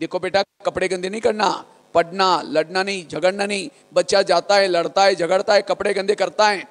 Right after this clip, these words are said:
शाम को जब आता है, "मम्मी, मम्मी" करता है, मम्मी किचन से देखते हैं, "मैंने जो उसको कहा, वो करके आया? नहीं करके आया?" बोले कि, "तुम चिल्लाते रहो, मैं यही ठीक हूँ।" अच्छा, जाएगी, जाकर दो थप्पड़ लगा देगी,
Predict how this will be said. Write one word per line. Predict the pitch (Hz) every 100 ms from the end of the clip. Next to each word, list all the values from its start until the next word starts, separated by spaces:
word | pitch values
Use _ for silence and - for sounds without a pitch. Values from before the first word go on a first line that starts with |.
| _ _ _
शाम | - 190
को | 196
जब | 208 196
आता | 175 214
है, | 214 196
"मम्मी, | 190 208
मम्मी" | 202 208
करता | 190 180 214
है, | 220 180 - _
मम्मी | 175 214
किचन | 208 190 214
से | 202
देखते | 190 196
हैं, | 196
"मैंने | 190 202
जो | 196
उसको | - 190
कहा, | 175
वो | 185
करके | 190 175 190
आया? | 220 156 - - _ _ _ _ _ _ _ _ _ _ 170
नहीं | 226
करके | 247 233 233
आया?" | 220
बोले | 214
कि, | 208
"तुम | 220
चिल्लाते | 190 190 196 196
रहो, | 190
मैं |
यही | 180 175
ठीक | 156
हूँ।" | - - _ _ _
अच्छा, | - 226
जाएगी, | 208 208 226 240
जाकर | 226 233
दो | 185 226
थप्पड़ | 226 180 220
लगा | 202 185
देगी, | 165 349